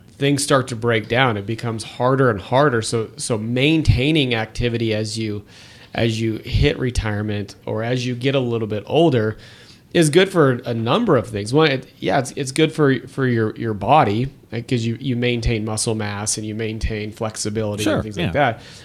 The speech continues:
Speaker 1: But it's just as good for your mental health.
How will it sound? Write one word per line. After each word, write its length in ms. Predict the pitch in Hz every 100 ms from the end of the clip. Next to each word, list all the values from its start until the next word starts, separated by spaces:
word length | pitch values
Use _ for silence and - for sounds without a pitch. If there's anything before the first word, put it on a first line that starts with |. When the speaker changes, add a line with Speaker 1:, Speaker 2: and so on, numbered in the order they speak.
| -
Speaker 1:
But 120 | 175
it's 260 | 185 165 - - -
just 340 | 139 180 226 247
as 120 | 175
good 240 | 151 175
for 80 | 180
your 180 | 147 135
mental 640 | 107 110 170 151 90 90 - _ -
health. 400 | - 78 69